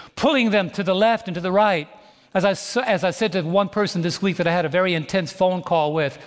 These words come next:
they called me about how they were upset about this vaccine and that vaccine, and they're gonna hold a symposium to address issues that they're passionate about. And I said, "Stop!" First it was the red states versus the blue states.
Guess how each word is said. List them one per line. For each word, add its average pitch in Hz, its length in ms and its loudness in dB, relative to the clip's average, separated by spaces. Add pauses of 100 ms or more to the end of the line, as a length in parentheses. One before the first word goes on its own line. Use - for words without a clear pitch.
(380)
they 208 140 2
called 220 480 4
me 190 100 0
about 185 300 0
how 202 180 2
they 190 140 2
were 185 140 4
upset 196 360 0
about 175 580 -2
this 226 240 0
vaccine 214 560 -2
and 190 140 -2
that 208 260 2
vaccine, 208 520 0
and 170 100 -4 (340)
they're 208 100 0
gonna 202 140 2
hold 220 200 2
a 214 60 0
symposium 214 760 0
to 185 140 0
address 165 360 0
issues 208 340 0
that 190 180 2
they're 185 120 -2
passionate 196 540 -2
about. 196 320 0 (420)
And 220 120 4
I 226 40 4
said, 214 320 -2 (260)
"Stop!" - 960 2 (2000)
First 311 320 2
it 302 40 0
was 240 260 2
the 208 100 0
red 254 240 2
states 247 380 -2
versus 220 340 0
the 175 80 -2
blue 180 240 2
states. - 640 -6